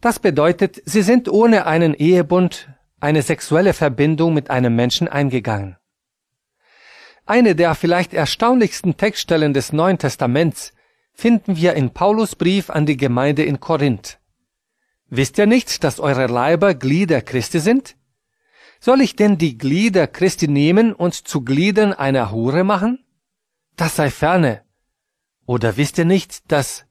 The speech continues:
wer der Hure anhängt, ein Leib mit ihr ist? Denn es werden“, heißt es, „die zwei ein Fleisch sein.“ Erster Korinther sechs, fünfzehn und sechzehn.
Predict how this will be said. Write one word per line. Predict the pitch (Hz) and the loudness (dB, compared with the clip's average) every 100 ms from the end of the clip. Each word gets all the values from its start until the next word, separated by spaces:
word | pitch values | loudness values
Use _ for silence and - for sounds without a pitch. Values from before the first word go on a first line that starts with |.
| _ | _
wer | 101 113 180 | -6 0 0
der | 147 127 104 | 2 0 0
Hure | 165 147 139 131 | 0 0 -2 -2
anhängt, | 135 143 214 214 - _ _ _ _ - | -2 0 0 -2 -8 _ _ _ _ -4
ein | 180 226 226 | 0 2 2
Leib | 151 143 170 - | 2 2 0 -2
mit | 151 127 - | -4 -4 0
ihr | 127 135 | 0 2
ist? | 190 - - _ _ _ _ _ _ _ _ _ _ _ _ _ _ _ - | 0 -4 -16 _ _ _ _ _ _ _ _ _ _ _ _ _ _ _ 0
Denn | 185 | 2
es | 220 - | 2 2
werden“, | 151 160 196 160 | 0 0 0 -2
heißt | 131 131 190 | -2 0 0
es, | 190 - _ _ _ | -2 -4 _ _ _
„die | 147 143 | -4 -4
zwei | - 120 127 135 185 - - | -6 -2 0 2 0 -2 -4
ein | 165 185 180 | 0 0 -2
Fleisch | - 143 135 | -4 -2 -2
sein.“ | - 123 101 98 _ _ _ _ _ _ - | -4 -6 -8 -16 _ _ _ _ _ _ -4
Erster | 123 113 147 | -4 -2 -4
Korinther | - 180 220 214 | -2 0 2 0
sechs, | 135 147 151 - - _ | 2 0 -2 -10 -18 _
fünfzehn | - 127 - 151 165 | -6 -6 -2 -2 -2
und | 180 180 | -4 -4
sechzehn. | 185 165 - 123 107 | -4 -4 -6 -8 -8